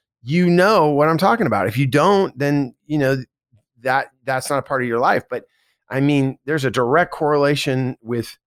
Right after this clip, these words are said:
social media and just the, a, a wall of just bad, negative implications from social media on our youth. And, and it's just, and if you don't think so, then you're lying to yourself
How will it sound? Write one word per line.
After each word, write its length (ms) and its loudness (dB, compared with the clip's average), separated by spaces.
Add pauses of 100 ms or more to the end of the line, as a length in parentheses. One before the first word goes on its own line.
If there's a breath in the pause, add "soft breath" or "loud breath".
(380)
social 400 0
media 580 4
and 200 -4
just 440 -4 (440)
the, 380 -12 (100)
a, 280 -2
a 120 -4
wall 920 2
of 420 -6
just 460 -6 (300)
bad, 580 0 (400)
negative 960 0 (920)
implications 840 0
from 180 0
social 400 0
media 480 0
on 240 -2
our 220 -2
youth. 500 -6
And, 240 -2
and 220 -2
it's 220 -2
just, 240 -2
and 120 0
if 100 -2
you 60 -2
don't 320 0
think 180 -2
so, 240 0
then 360 -4
you're 220 -4
lying 380 -2
to 80 -8
yourself 540 -8